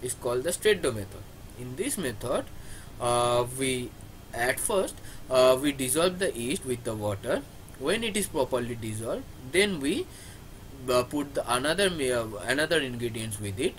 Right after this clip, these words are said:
except flour and the shortening agent. Uh, when, uh, the, it is properly mixed, then we put the mixture in the flour and make a dough.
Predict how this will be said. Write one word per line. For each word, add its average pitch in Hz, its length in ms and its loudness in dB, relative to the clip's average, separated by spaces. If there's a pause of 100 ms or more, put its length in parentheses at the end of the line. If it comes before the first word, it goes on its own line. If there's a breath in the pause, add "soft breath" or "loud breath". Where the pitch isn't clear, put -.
(600 loud breath)
except 165 520 4
flour 135 640 2 (240)
and 123 180 -2
the - 80 2
shortening 190 460 2
agent. 92 240 -8 (720 loud breath)
Uh, 123 340 6 (160)
when, 214 380 2 (580)
uh, 131 380 8 (100)
the, 120 260 0 (460)
it 147 140 -4
is 143 100 -2
properly 127 480 2
mixed, 117 480 -4 (320)
then 170 200 2
we 165 100 2
put 147 320 -4
the 135 100 0
mixture 120 540 -4
in 120 100 -8
the 110 80 -4
flour 117 480 0 (180)
and 147 280 4 (260)
make 123 200 -4
a 285 140 2 (280)
dough. 120 260 10